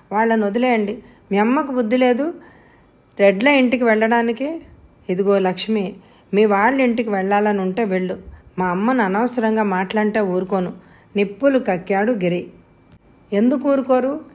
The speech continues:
నేనేమి తప్పుగా అనలేదే. వాళ్ళు చేతి తిండెలా తింటుంది? వాళ్ళు మనుషులు కారా? అయినా అమ్మ మర్యాదకే వెళ్ళిందో తినడానికే వెళ్ళిందో నీకేం తెలుసు?" "అవును, నాకేం తెలుసు? మీరు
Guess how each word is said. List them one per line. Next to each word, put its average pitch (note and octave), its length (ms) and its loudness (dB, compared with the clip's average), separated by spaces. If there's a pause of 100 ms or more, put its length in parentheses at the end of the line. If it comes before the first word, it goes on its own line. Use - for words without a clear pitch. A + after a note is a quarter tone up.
నేనేమి B3+ 480 0
తప్పుగా A#3 420 -2
అనలేదే. B3+ 560 -2 (560)
వాళ్ళు A3+ 300 2
చేతి A#3+ 380 0
తిండెలా B3 520 0
తింటుంది? C4 600 -2 (480)
వాళ్ళు A3+ 220 4
మనుషులు G#3+ 420 -2
కారా? A3 360 -2 (320)
అయినా G3 480 -2 (480)
అమ్మ A3+ 300 0
మర్యాదకే A#3 720 2
వెళ్ళిందో A3 540 0
తినడానికే B3 720 -2
వెళ్ళిందో G#3 460 0
నీకేం A3 420 -2
తెలుసు?" A#3+ 400 -6 (280)
"అవును, G3+ 340 -6 (160)
నాకేం G#3+ 440 -4
తెలుసు? B3+ 420 -4 (540)
మీరు G#3+ 520 4